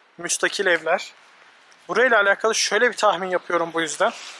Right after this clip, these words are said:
Burası Köln ve Düsseldorf'ta yaşayan orta üst sınıfın şehirden uzak yaşam alanları olabilir. Çünkü bana öylesi mantıklı geliyor. Şehir adeta hayalet kasaba gibi.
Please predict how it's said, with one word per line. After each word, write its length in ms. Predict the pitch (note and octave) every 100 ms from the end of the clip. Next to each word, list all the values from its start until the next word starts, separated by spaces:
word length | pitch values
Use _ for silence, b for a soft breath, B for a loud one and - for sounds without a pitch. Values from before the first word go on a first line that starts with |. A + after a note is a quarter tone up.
| - - - - -
Burası 420 | E3 G#3 A#3 - G#3+
Köln 280 | - A3 A3
ve 120 | G#3+
Düsseldorf'ta 580 | F3+ - G3+ G3 F#3 G3
yaşayan 400 | F#3 - F#3+ G#3 - - - - - - -
orta 320 | F#3+ F3+ -
üst 200 | C4 G#3
sınıfın 440 | - G3+ E3+ A#3 C4 - - - - - -
şehirden 600 | - - G3 G3+ G3+ G#3+
uzak 260 | G3 G#3 - - B B B -
yaşam 300 | F3 - A#3
alanları 400 | G#3 F#3+ F#3 G#3+
olabilir. 540 | A#3+ G3 F#3+ F#3 E3 - - - - - - -
Çünkü 320 | - F#3 G3
bana 180 | G3 A#3+
öylesi 400 | A3 G#3+ A#3 B3
mantıklı 380 | A3+ G#3 - F#3+
geliyor. 380 | F3+ F3 A#3 - - - - -
Şehir 420 | - G#3+ B3 B3+
adeta 400 | B3+ A#3+ - D4+ - - -
hayalet 360 | G3 A3+ C4+ -
kasaba 320 | C4+ - G#3
gibi. 200 | E3+ D#3